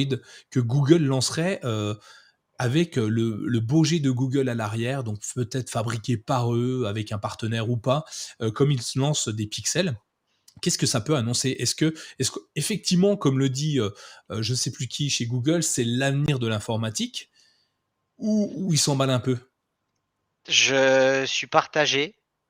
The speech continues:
Speaker 2: Je... Alors, tout dépend après ce qu'ils appellent avenir, quelle est leur cible en termes d'utilisateurs, euh, quelles seront les caractéristiques techniques qu'ils vont mettre en avant. Je suis un peu, euh, un peu partagé sur ce qu'ils disent,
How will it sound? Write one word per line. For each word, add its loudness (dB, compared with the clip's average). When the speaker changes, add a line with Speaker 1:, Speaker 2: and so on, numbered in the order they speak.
Speaker 2:
Je... -6
Alors, -12
tout -14
dépend -6
après -4
ce -8
qu'ils -12
appellent -4
avenir, -4
quelle -8
est -2
leur -4
cible -10
en -10
termes -2
d'utilisateurs, -4
euh, -2
quelles -10
seront -6
les -8
caractéristiques -6
techniques -12
qu'ils -14
vont -8
mettre -10
en -6
avant. -4
Je -2
suis -6
un -4
peu, -8
euh, 0
un -6
peu -8
partagé 0
sur -6
ce -8
qu'ils -14
disent, -10